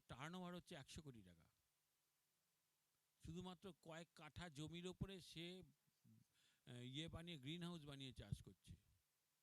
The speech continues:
আপনারা জানেন লেটুস শাকের, উম, দাম কত?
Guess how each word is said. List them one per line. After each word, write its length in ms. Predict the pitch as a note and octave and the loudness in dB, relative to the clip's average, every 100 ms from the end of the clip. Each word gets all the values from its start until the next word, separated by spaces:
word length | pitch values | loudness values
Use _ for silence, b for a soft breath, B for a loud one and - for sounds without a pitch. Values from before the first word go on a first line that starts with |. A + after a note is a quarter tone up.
| _ _ _ B B | _ _ _ B B
আপনারা 340 | C3+ D#3+ G3 G3 | -8 -2 0 4
জানেন 340 | D3+ F3 G3+ | 4 2 2
লেটুস 340 | D3+ D3+ - - | 0 0 -2 -2
শাকের, 300 | F3 F3+ E3 C#3 - | -2 -4 -8 -12 -18
উম, 300 | A2+ G#2+ G#2+ G2 - B B _ | -14 -12 -12 -14 -20 B B _
দাম 360 | B2 B2 C3+ D#3+ | -6 -4 -4 -4
কত? 240 | E3 - | -6 -8